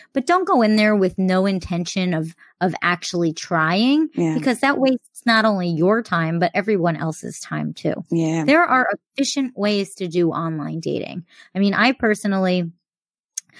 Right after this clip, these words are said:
Speaker 1: like people to keep a very clean, just like they keep a clean inbox, like, or some people I do, um,
Speaker 2: <laughs>
Speaker 1: in their email. Keep it clean in the dating apps. So if someone doesn't respond in a timely fashion,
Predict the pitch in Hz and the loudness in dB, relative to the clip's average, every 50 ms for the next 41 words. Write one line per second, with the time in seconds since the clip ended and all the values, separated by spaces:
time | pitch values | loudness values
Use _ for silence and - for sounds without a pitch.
0 | - _ - - 180 180 180 180 180 - - - _ _ _ - 202 165 190 190 | -20 _ -4 0 2 4 4 4 2 0 -8 -16 _ _ _ 0 0 2 4 2
1 | 180 - 196 170 - 196 175 175 175 160 160 185 190 208 214 208 214 - - - | 2 2 -2 -2 0 -2 0 0 0 0 2 2 4 4 4 2 0 -4 -4 0
2 | 202 202 202 196 196 196 190 - - _ - 240 226 - 269 254 254 - 233 233 | 2 2 4 4 2 2 0 -4 -14 _ -4 -2 0 2 2 0 2 2 0 0
3 | - - 214 - 226 208 - - 214 208 202 196 - 185 202 208 208 208 208 208 | 2 -2 0 0 0 -4 0 0 2 2 2 2 2 2 2 2 2 4 2 2
4 | 208 - - - - - - _ _ _ _ - 170 165 - _ _ _ - 175 | 2 -2 -8 -18 -18 -18 -20 _ _ _ _ -4 -4 -4 -4 _ _ _ -6 -4
5 | 180 175 - _ _ - - 175 175 190 170 175 175 160 156 165 180 156 160 165 | -4 -4 -8 _ _ -4 -2 0 0 0 2 2 2 2 2 0 0 2 0 -2
6 | 165 - - - - - 208 269 226 220 214 214 240 208 - 277 214 208 196 196 | -2 -4 -12 -14 -4 0 2 4 4 4 4 4 2 4 4 2 2 2 0 -2
7 | 185 - 190 185 - - 202 208 - - 220 226 226 233 240 233 - _ _ _ | -4 -4 -6 -6 -6 -6 -12 -12 -10 -4 0 2 4 4 2 2 -2 _ _ _
8 | - _ _ _ _ _ - 302 254 294 285 285 - - 233 226 226 220 214 202 | -20 _ _ _ _ _ -2 0 2 2 0 -2 -2 0 2 4 4 4 4 4
9 | 196 190 185 165 160 165 170 160 170 165 - - - - - - - - - - | 2 2 0 0 0 0 0 0 0 -2 -4 -2 -4 -4 -4 -6 -12 -14 -14 -18
10 | _ - _ _ - - 214 202 196 196 190 185 180 175 _ - - 202 - 240 | _ -20 _ _ -8 0 2 4 6 6 6 4 4 0 _ -8 -8 -2 0 0
11 | 233 233 233 220 220 214 202 202 - 202 196 - - 185 185 185 180 180 185 185 | 2 2 2 2 0 0 -2 -2 -6 -6 -8 -2 -2 0 0 0 -2 -2 -4 -6
12 | 180 - - 170 175 170 175 170 165 - 175 170 165 190 - - - - - - | -8 -6 -6 -4 -4 -2 -4 -6 -6 -4 -4 -4 -4 -4 -8 -10 -10 -10 -12 -12